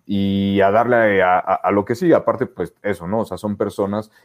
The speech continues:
y fuera de eso, pues, también, pues, tienen derecho, <laughs> obviamente, a divertirse, ¿no? De alguna forma.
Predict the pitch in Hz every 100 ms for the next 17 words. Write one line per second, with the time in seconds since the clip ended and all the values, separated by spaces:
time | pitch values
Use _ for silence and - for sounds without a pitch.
0 | _ - 110 123 135 123 117 117 151 185
1 | - - 98 - 104 110 113 113 104 -
2 | - 113 113 104 104 120 117 143 - 120
3 | 107 117 104 101 - - - _ 98 98
4 | 95 95 95 92 87 _ _ _ 110 113
5 | 98 98 123 92 87 101 123 90 95 90
6 | 90 85